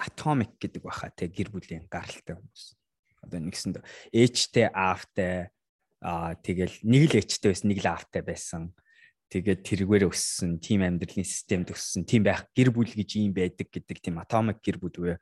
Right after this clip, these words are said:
үндсэн суур гэр бүлийн дүр зурагнд, тодорхойлолтод өссөн хүмүүс.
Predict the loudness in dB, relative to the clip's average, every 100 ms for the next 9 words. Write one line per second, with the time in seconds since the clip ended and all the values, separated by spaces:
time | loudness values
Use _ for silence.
0 | -14 -20 -18 -6 -6 -4 -2 2 4 2
1 | -4 _ _ _ -4 6 6 6 2 -2
2 | -2 -4 -4 -4 -8 _ _ _ -20 -18
3 | -4 -4 -4 -6 -6 -4 -6 -6 -6 -12
4 | _ _ -12 -8 -8 0 0 0 -8 -6
5 | -6 -8 -10 -4 -2 0 -2 -2 -2 -2
6 | -6